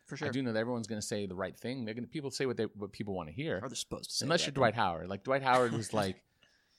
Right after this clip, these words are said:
Speaker 2: all you had to do, Dwight, was just lie and say, "I wanna be a Laker for the rest of my life."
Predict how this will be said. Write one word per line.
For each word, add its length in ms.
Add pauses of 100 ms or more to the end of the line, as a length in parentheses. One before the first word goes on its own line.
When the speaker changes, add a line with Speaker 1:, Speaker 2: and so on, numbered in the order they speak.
(200)
Speaker 2:
all 140
you 80
had 80
to 60
do, 240
Dwight, 300
was 140
just 220
lie 300
and 200
say, 180
"I 120
wanna 200
be 120
a 40
Laker 200
for 100
the 60
rest 160
of 60
my 60
life." 240